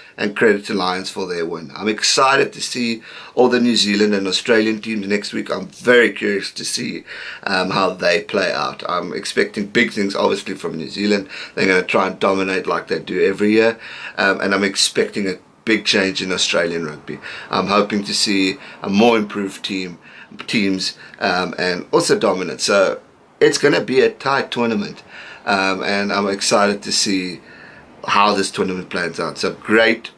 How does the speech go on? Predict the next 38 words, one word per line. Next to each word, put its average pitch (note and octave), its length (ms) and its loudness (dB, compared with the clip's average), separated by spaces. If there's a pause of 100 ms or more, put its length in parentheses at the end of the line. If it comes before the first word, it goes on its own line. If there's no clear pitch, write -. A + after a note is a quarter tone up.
(100)
weekend G2 600 -4
coming F#2 280 -4
up E2+ 240 -8 (320)
of F#2 280 0
rugby F2+ 520 -2
and F2 160 -6
Six - 280 -4
Nations. F2 500 -4
I F2 120 -4
can't F2 380 -4
wait. C#2+ 240 -8
So G2+ 80 -2
that's A2+ 260 2
gonna A2+ 180 0
do G#2 140 0
it G2+ 100 -6
for - 60 -8
today's A2+ 380 0
video, G#2 240 2
guys. G#2 220 0 (300)
Thanks B2+ 220 2
so A#2 100 4
much G#2+ 220 0
for F#2+ 180 -4
watching. G2+ 400 -4 (200)
If G#2 100 -8
you G#2+ 80 2
enjoyed B2+ 340 6
it, B2+ 160 0
please A#2+ 200 -6
be A2 120 -10
sure A#2 260 2
to G2+ 120 2
hit - 160 -6
that G2+ 200 -2
thumbs A2+ 260 -4
up G#2+ 120 0
button, G#2 300 0